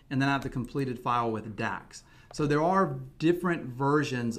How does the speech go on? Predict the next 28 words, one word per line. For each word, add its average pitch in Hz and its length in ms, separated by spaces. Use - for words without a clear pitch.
of 127 320
the 120 80
files 139 680
that 123 120
you 120 180
can 135 160
open 123 320
up 127 220
and 110 140
you 113 100
can 113 180
look 117 220
at 165 240
if 113 100
you're 131 140
going 127 240
back 117 300
through 120 160
this 117 160
at 110 100
a 104 40
later 110 340
time 113 320
and 101 100
you're 104 80
following 107 540
the 101 100
recording. 98 640